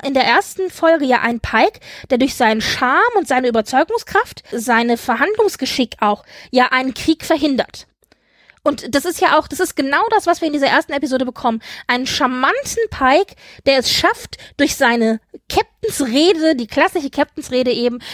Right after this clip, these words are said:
die ja dann an die ganze Bevölkerung ge-, äh, gewandt ist, einen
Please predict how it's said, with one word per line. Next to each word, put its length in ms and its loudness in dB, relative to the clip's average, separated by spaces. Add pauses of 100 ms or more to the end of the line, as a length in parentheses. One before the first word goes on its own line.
(120)
die 100 -2
ja 140 2
dann 160 0
an 160 0
die 120 -6
ganze 260 -2
Bevölkerung 760 0 (360)
ge-, 520 4
äh, 40 4
gewandt 460 0
ist, 240 -2 (260)
einen 480 2